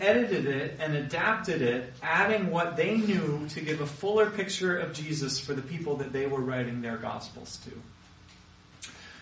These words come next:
So we'll start off with what Jesus says in Mark, and I'm gonna read it. "Some Pharisees came and they tested Jesus by asking,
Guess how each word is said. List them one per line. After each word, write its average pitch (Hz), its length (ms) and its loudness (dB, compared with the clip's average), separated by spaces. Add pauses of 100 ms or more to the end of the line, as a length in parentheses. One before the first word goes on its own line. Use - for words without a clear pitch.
So 196 320 6
we'll 185 140 4
start 226 320 6
off 175 360 4
with 165 160 -2
what 165 140 0
Jesus 147 340 -2
says 131 240 -2
in 123 100 0
Mark, 113 440 -6
and 127 260 2
I'm 131 160 0
gonna 131 220 0
read 131 180 0
it. - 160 -8 (1700)
"Some 196 260 2
Pharisees 233 600 6
came 208 400 0
and 156 180 -2
they 151 160 2
tested 175 600 -4
Jesus 123 540 -2
by 135 180 -4
asking, 143 680 -4